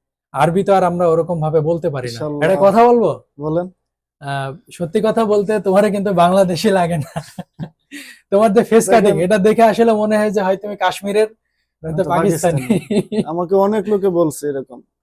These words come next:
Speaker 1: তো যাই হোক, কালকে যেহেতু দেশে যাচ্ছ, বাংলাদেশে গেলে অবশ্যই দেখা হবে তোমার সাথে, যদি তুমি দেশে
Speaker 2: ইনশাল্লাহ।
Speaker 1: থাকো।
Speaker 2: আজকে প্যাকিং?
Speaker 1: হ্যাঁ?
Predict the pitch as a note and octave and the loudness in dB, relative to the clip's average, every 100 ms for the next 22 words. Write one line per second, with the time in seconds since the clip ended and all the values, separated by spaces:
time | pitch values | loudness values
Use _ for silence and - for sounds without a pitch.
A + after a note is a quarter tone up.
0 | _ F3 F#3 F#3 G3+ G#3+ G#3+ F#3+ G3 F#3+ | _ 2 4 6 6 6 2 0 2 2
1 | G3 F#3+ E3 E3 E3+ E3 - F#3+ E3+ C3+ | 0 0 -2 -2 -2 -2 -4 -6 -4 -6
2 | C#3 C#3 C#3 D3+ C#3 D3+ C#3 C#3+ - E3 | -8 -8 -10 -10 -8 -4 -4 -6 -8 -4
3 | E3 D#3 D#3+ D3+ D3+ D3+ C#3+ C#3 C#3+ D#3 | -2 -2 -2 -2 -2 -4 -8 -10 -10 -10
4 | C#3 C#3 D3+ D3+ C#3 C#3+ C#3+ C#3 C3+ F3+ | -8 -4 -2 -2 -4 -4 -2 0 0 0
5 | G#3+ _ _ _ C#3+ - D3+ - D3 D3 | -4 _ _ _ -20 -16 -16 -10 -12 -10
6 | E3 F3 _ _ C#3 D#3+ | -20 -20 _ _ -6 -6